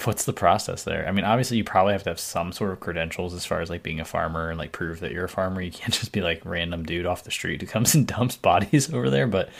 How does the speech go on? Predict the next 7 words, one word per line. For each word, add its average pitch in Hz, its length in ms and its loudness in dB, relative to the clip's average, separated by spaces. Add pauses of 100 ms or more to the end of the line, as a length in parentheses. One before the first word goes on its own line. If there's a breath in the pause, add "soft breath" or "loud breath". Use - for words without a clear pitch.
(640 loud breath)
um, 87 460 2
even, 104 320 2
you 98 120 0
know, - 60 -4
animals 92 380 -2
or 95 160 -4
people, 85 460 -8